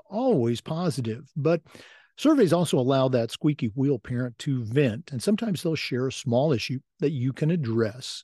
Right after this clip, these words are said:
and keep it from turning into a big issue because you didn't know about it because you hadn't done a survey. Go to athletic surveys dot com and check out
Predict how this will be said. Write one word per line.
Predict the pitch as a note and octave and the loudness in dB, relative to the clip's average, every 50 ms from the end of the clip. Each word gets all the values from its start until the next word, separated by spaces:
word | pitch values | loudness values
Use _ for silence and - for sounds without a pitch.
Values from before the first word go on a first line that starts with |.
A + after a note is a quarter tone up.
| _ - | _ -6
and | A#2 G#2 | -6 -2
keep | - D#3 D3 C#3+ | 0 0 2 2
it | D3+ C#3+ | 0 -2
from | - C#3+ A#2+ | 0 -2 -2
turning | G#2 - C#3+ C3+ C#3 B2+ B2 A#2+ | 0 0 2 2 4 4 2 2
into | B2 A#2+ A#2 G#2+ G#2 | 2 2 0 0 -2
a | G2 | -4
big | G#2 G#2 A2 D3+ E3+ D3+ B2 | -6 2 4 4 4 4 2
issue | A#2 G#2 - - A2 A2+ A#2 - _ _ _ _ _ _ | 0 0 -2 -4 -6 -8 -8 -12 _ _ _ _ _ _
because | - G#2+ - B2+ G#2 A#2+ | -8 -2 0 0 0 0
you | A2+ | 0
didn't | A2 B2+ B2 B2 B2+ | 0 0 0 0 2
know | C#3+ F3+ G#3 F#3 | 2 2 0 0
about | A#2 A#2 A#2+ A#2+ B2+ | 0 0 -2 -2 -4
it | C#3 - _ | -8 -12 _
because | - C#3 C3+ C3 A2+ C#3 | -10 -2 -2 -2 0 0
you | C3+ | -4
hadn't | G#2+ G2 A2 A#2 A#2 A#2 | -4 -4 -6 -4 -4 -4
done | A2 A2 G2+ G#2 | -4 -4 -6 -6
a | G#2 | -6
survey. | - - - A2+ A#2 G#2+ G#2 G2 G#2 - _ _ _ _ _ _ _ _ _ _ _ - | -6 -4 0 0 0 0 0 -4 -10 -14 _ _ _ _ _ _ _ _ _ _ _ 0
Go | - B2+ | 2 2
to | A#2+ A#2+ | 4 4
athletic | B2 C3 - F3 D#3+ D#3 E3 - | 4 2 4 4 4 4 2 2
surveys | - E3 D3+ D3+ D#3 D#3+ E3 D3+ C#3 | 0 2 2 2 4 2 0 0 0
dot | D#3 D3 D#3+ E3 - | 0 0 -2 -2 -6
com | - - B2 A2 G2+ G#2+ C3 - _ _ - _ _ _ _ _ _ | -6 -6 -4 -4 -6 -8 -12 -14 _ _ -20 _ _ _ _ _ _
and | A2+ A2+ A2 | -6 -6 -4
check | - - C#3 B2+ - - | 0 2 2 2 2 2
out | D3+ C3 C3 C3+ - | 0 0 0 -2 -4